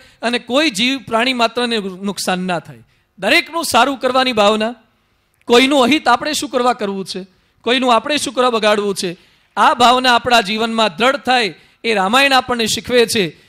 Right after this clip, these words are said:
એટલે પ્રમુખ સ્વામી મહારાજનો શિલાલેખ છે, "In the joy of others lies our own, in the progress of others lies our own." પ્રમુખ સ્વામી મહારાજને પ્રશ્ન પૂછ્યો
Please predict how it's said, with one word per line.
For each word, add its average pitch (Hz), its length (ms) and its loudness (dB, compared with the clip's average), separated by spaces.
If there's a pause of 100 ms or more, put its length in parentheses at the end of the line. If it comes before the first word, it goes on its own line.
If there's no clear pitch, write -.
(120)
એટલે 214 260 0
પ્રમુખ 240 360 -2
સ્વામી 240 240 2
મહારાજનો 233 400 0
શિલાલેખ 226 540 2
છે, 196 320 -2 (260)
"In 214 80 -2
the 214 200 -2
joy 190 260 2
of 269 180 4
others 254 360 0 (720)
lies 190 320 -2
our 196 240 0
own, 156 200 -4 (680)
in 214 140 -6
the 226 100 -2
progress 254 520 0
of - 120 -2
others 277 260 0 (420)
lies 226 260 0
our 233 220 0
own." 196 240 0 (260)
પ્રમુખ 254 260 -2
સ્વામી 262 260 2
મહારાજને 247 380 -2
પ્રશ્ન 233 400 -4
પૂછ્યો 220 500 0